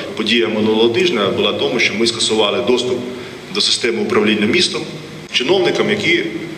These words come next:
шкодять Чернігову, іншим словом, викорчували будь-які. І вони ж самі рік тому бігали за нами,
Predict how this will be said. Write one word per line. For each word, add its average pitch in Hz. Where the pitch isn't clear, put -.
шкодять 127
Чернігову, 175
іншим -
словом, 196
викорчували 131
будь-які. 120
І 156
вони 156
ж -
самі 139
рік 151
тому 196
бігали 123
за 135
нами, 202